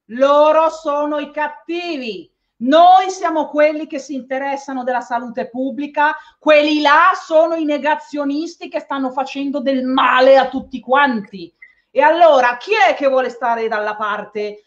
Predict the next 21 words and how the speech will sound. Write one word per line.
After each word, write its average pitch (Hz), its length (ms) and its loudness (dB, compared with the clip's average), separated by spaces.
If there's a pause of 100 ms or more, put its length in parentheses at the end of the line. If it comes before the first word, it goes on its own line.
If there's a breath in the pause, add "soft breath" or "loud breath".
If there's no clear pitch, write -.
eh, 220 220 -4
del 220 260 -4
male? 180 640 -2
Sia 311 280 -2
mai, 302 460 2
dobbiamo 254 400 0
essere 302 500 -6
buoni, 226 560 2
dobbiamo 247 380 -4
fare 269 220 -2
i 262 60 -8
coscienziosi, 262 880 -4
seri, 285 480 -2
rispettosi, 240 840 -2
responsabili 226 1120 -2
e 214 100 -10
quindi 370 560 -10 (240 loud breath)
adottiamo 262 640 2
tutte 330 340 -2
le 294 120 2
misure, 311 580 2